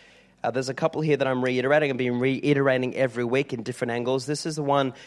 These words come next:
that you've probably all heard of at some point, this particular scripture, but I haven't referred to it directly in this teaching series. And I have an image down the bottom there which shows, uh, kind of toxic water going to clean water.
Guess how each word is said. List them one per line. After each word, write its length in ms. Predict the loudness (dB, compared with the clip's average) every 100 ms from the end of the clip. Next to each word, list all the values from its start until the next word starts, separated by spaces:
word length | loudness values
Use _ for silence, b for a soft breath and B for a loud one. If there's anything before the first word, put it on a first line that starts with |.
| B
that 100 | -4
you've 180 | -2 -2
probably 380 | 0 0 0 0
all 300 | 4 4 2
heard 340 | 0 2 4
of 140 | 4 0
at 100 | -2
some 260 | -2 -2
point, 280 | -2 -4 -4
this 100 | -6
particular 420 | -8 -8 -8 -6
scripture, 460 | -8 -10 -4 -2 -2 B B B B
but 120 | 0 2
I 60 |
haven't 240 | 4 2 2
referred 440 | -4 0 0 2
to 100 | -2
it 100 | -4
directly 460 | -2 -2 -2 -4 -4
in 80 |
this 160 | -4 -6
teaching 340 | -8 -10 -8
series. 540 | -12 -8 -8 -8 -12 -20 B B B
And 100 | -4
I 60 | -2
have 200 | 2 0
an 80 | 0
image 400 | 0 0 0 0
down 180 | 0
the 80 | 0
bottom 300 | 0 0 0
there 280 | -2 -2 -4 -10 _ _ _ _ -14
which 220 | -2 -2 0
shows, 480 | 2 4 4 0 B B B _
uh, 340 | -2 0 0 -4 b b b b b _ _ -2
kind 160 | 0
of 60 | 0
toxic 500 | 4 4 4 -6 0
water 260 | 4 4
going 380 | 4 2 2 0
to 120 | -4 -10
clean 380 | -2 0 0
water. 360 | -2 -4 -6 -14